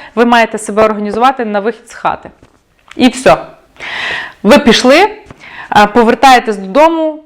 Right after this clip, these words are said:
маєте, м, помитися і лягати спати, щоб не було шансів десь щось чіпити. Значить, ще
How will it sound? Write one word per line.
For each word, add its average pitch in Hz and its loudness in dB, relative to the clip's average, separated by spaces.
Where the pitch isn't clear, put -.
маєте, 220 0
м, 202 -10
помитися 277 0
і 226 -4
лягати 220 -4
спати, 160 -8
щоб 240 -4
не 240 0
було 254 -4
шансів 320 -6
десь 233 2
щось 240 -2
чіпити. 175 -2
Значить, 240 2
ще 277 4